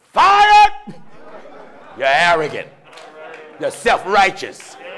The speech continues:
You're high-minded. The word of God gonna weed you out.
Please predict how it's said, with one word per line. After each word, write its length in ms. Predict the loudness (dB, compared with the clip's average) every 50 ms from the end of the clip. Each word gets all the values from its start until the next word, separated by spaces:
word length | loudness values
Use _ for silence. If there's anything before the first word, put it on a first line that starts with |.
| -18 -18 -18 -16 -16 -16 -18 -18 -20 -20 -20 -18 -8
You're 100 | -6 -6
high-minded. 800 | -4 -2 0 0 0 0 0 -2 -4 -4 -6 -6 -8 -12 -20 -20 -20 _ _ _ -20 -20 -20 -20 -20 -20 -20 -20 -20 -20 _ _ _ _ _ _ _ _ _ _ _ _ _ _ _ _ _ _ _ _ _ _ _ _ -20 -20 _ _ _ _ _ _ _ _ _ _ _ _ _ _ _ _ _ _ _ _ _ _ _ _ _ _ -20 -20 -20 _ _ _
The 40 | _
word 240 | _ -12 -12 -10 -10
of 140 | -12 -14 -12
God 240 | -10 -10 -10 -10
gonna 220 | -12 -16 -18 -18 -20
weed 340 | -18 -18 -18 -18 -18 -16 -12
you 80 | -8
out. 440 | -6 -6 -6 -6 -8 -12 -20 _ _